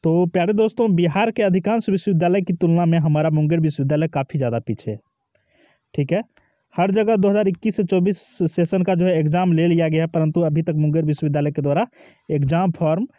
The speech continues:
भरने की तिथि जारी की गई है। वहीं बात कर ले दो हज़ार बीस से तेईस जिनका सेशन है, हम बाकी अधि-, बिहार के अधिकांश विश्वविद्यालय में इन सेशनों का जो है ग्रेजुएशन फाइनल भी होने वाला है,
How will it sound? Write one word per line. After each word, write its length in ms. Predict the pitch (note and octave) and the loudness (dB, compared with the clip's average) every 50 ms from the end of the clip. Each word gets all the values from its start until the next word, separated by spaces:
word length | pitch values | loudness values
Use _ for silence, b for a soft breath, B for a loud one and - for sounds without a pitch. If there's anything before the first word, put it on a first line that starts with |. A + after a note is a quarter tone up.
| b b b b b _ - | b b b b b _ -2
भरने 340 | C#3 C#3+ D#3 D#3 E3 F3 E3 | 0 0 0 2 0 0 0
की 140 | - F3+ | -2 -2
तिथि 420 | D#3+ - F3 D#3 - - F#3 F3+ E3 | -2 -2 -2 -2 0 0 2 2 2
जारी 300 | C#3+ D3 C#3 C#3 C#3 C3 | 2 0 0 -2 -2 -2
की 180 | - - B2 | -2 -4 -4
गई 220 | A2+ A#2+ A2+ A2 G#2 | -2 0 -2 -2 -2
है। 140 | - - - _ _ _ _ _ b b b b b b b b b _ - | -4 -10 -16 _ _ _ _ _ b b b b b b b b b _ -2
वहीं 220 | D#3 E3 F#3 G3+ | 0 2 2 2
बात 300 | F#3 F3 F#3 F#3 G3+ G3 | 2 2 2 0 0 -2
कर 140 | - - G#3 | -2 -2 0
ले 180 | F3+ F#3+ G#3 G3+ | 2 2 2 2
दो 120 | F3 F3+ | 2 2
हज़ार 140 | F3 F3+ F3+ | 2 2 0
बीस 340 | E3 D#3 F3 G#3 G#3 - - | 0 0 0 0 -2 -2 -2
से 120 | F#3+ F3+ | -2 -2
तेईस 360 | E3+ - D#3+ C#3+ A#2+ - _ - - _ _ _ - | 0 0 0 0 -2 -4 _ -16 -20 _ _ _ -6
जिनका 260 | C#3 C#3+ D3+ D3+ E3+ D#3+ | -2 -2 0 0 -2 0
सेशन 360 | - E3+ D#3 - F3 D#3 D3 | 0 -2 -2 0 0 0 0
है, 120 | D#3+ G#3 B3 b b b b b b b b b b b b b b b b b b b b _ _ _ _ _ - | 0 -2 -4 b b b b b b b b b b b b b b b b b b b b _ _ _ _ _ -2
हम 140 | E3+ E3+ D3 | 0 2 2
बाकी 320 | D#3 D#3+ E3+ E3 G#3 A3 A3 | 2 2 0 0 0 0 0
अधि-, 440 | F#3+ F3 - F#3+ E3 D3 D#3 E3+ | 0 -2 -2 -2 -2 0 0 0
बिहार 280 | D3 D#3 D#3+ E3+ F#3 G3 | 0 0 2 0 0 0
के 100 | - G3+ | 0 0
अधिकांश 400 | F3+ F3 F3 - G#3 G#3 F3+ - | 0 0 0 0 -2 -2 0 0
विश्वविद्यालय 440 | F#3 F3 - F3+ E3+ D#3 F3 F3 F3+ | -2 -2 0 -2 0 0 2 2 2
में 120 | F3 F3+ | 0 0
इन 120 | G3 F#3+ F3 | 0 0 0
सेशनों 360 | - F3+ D#3+ - F3 F3+ F3 | 0 0 0 0 0 0 0
का 120 | F3 F3 | 0 0
जो 120 | E3 E3 F3+ | 0 0 0
है 80 | F#3 | 0
ग्रेजुएशन 460 | E3+ D#3+ D#3+ D3+ E3 E3+ E3 - F3+ | 0 0 0 0 0 0 0 -2 -2
फाइनल 340 | E3+ - E3+ D#3 D#3+ E3 E3 | -2 -2 -2 0 0 0 0
भी 100 | D#3+ D#3+ | 0 0
होने 180 | D3+ C#3+ C3+ C3 | 0 0 0 0
वाला 240 | A#2+ A2 G#2 G#2 G2+ | -2 -2 -2 -2 -4
है, 140 | G2 - | -6 -8